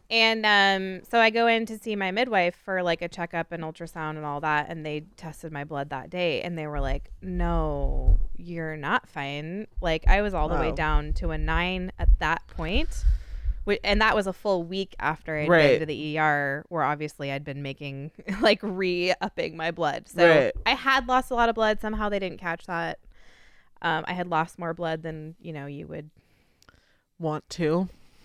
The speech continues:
Speaker 1: is, is okay.
Speaker 2: Right.
Speaker 1: Um, and I
Speaker 2: <laughs>
Speaker 1: was extremely anemic, and yeah. So I don't know the science behind that, but all that to say, it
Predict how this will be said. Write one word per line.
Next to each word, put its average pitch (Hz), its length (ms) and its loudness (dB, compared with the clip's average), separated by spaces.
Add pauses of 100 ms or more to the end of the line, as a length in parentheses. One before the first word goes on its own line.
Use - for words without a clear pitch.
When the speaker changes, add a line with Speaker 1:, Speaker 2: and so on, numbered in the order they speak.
(180)
Speaker 1:
is, 175 260 -4 (320)
is 190 140 0
okay. 165 560 0
Speaker 2:
Right. 185 140 10 (180)
Speaker 1:
Um, 180 120 6
and 175 60 2
I 170 100 2
Speaker 2:
<laughs> 185 40 0
Speaker 1:
was 185 80 2
extremely 185 560 2
anemic, 170 520 2 (200)
and 165 420 -8
yeah. 165 200 0 (320)
So 190 180 0
I 226 100 4
don't 277 300 2
know 190 220 2
the 180 80 -4
science 160 320 -4
behind 165 240 -8
that, 147 160 -4
but 196 100 2
all 247 120 8
that 226 160 4
to 185 100 -8
say, 160 240 -2
it 160 60 -6